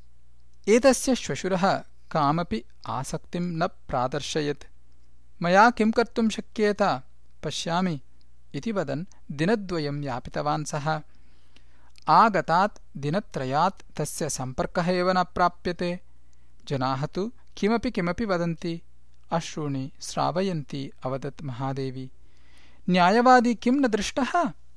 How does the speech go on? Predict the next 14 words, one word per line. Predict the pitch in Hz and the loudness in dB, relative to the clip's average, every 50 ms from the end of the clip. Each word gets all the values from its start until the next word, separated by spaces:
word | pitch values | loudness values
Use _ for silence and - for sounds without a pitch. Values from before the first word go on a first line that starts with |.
| - - - - - - - - - - - | -14 -14 -14 -14 -14 -14 -14 -14 -14 -8 0
प्रतिभूत्वप्राप्त्यर्थं | - 165 160 247 247 208 190 226 262 240 - - - 247 240 - - - - - 165 151 147 156 - - - - 202 190 196 - - 208 214 240 | 0 0 2 2 0 2 4 4 2 2 0 4 6 6 6 6 4 -6 -8 0 2 4 4 4 2 -4 0 2 2 2 2 2 4 4 4 4
प्रयासः | 294 - - - - - 151 135 131 135 143 156 - - 190 196 | 2 -2 -10 -16 -8 -4 -2 0 2 2 0 0 2 4 4 4
किं | 180 - - 214 | 4 2 0 2
न | 226 226 240 233 | 4 4 4 4
कृतः?" | - - 233 226 - 254 240 247 285 277 220 160 - - - - - - - - - - - - - - | 4 4 2 4 6 6 6 8 6 6 4 0 -4 -12 -14 -14 -14 -16 -16 -16 -16 -16 -16 -16 -12 -6
आनन्दः | 151 143 139 139 135 131 131 127 135 - | -4 -4 -2 -2 -4 -4 -4 -4 -4 -4
अपृच्छत्। | - - 165 - 147 139 - - - 131 - - - - - - - - - - - - - - - - | -4 -4 -8 -8 -8 -6 -6 -6 -6 -6 -10 -10 -16 -16 -16 -14 -14 -16 -16 -16 -16 -16 -16 -16 -10 -4
अहम् | 143 135 120 156 180 214 233 - | -4 -2 -2 0 -2 -2 -2 -4
असहाया, | - - 160 135 127 156 156 156 156 151 151 156 160 - - - - - - - - - - - - - - - - - - - - - - | -4 -2 -2 2 6 6 8 8 8 6 4 4 2 0 -6 -14 -16 -16 -16 -16 -16 -16 -16 -16 -16 -16 -16 -16 -16 -16 -16 -16 -16 -12 -10
व्यवहारा | 156 135 151 147 151 185 202 190 220 220 226 226 226 226 226 226 226 - - - - | -4 2 2 4 6 6 6 8 8 10 10 10 10 10 8 8 6 4 -4 -4 -2
अनभिज्ञा, | 131 131 143 156 - 185 175 160 156 170 185 180 180 190 - - - - - - - - - - - - - | 2 2 2 2 2 0 -2 -2 -2 2 4 4 4 2 -2 -8 -14 -14 -14 -14 -14 -14 -14 -14 -14 -12 -2
किं | - 170 170 185 | 0 2 2 6
वा | 202 214 220 | 8 8 8
कुर्याम्? | 214 - 226 220 214 220 220 220 220 220 | 8 6 4 2 4 4 4 4 4 2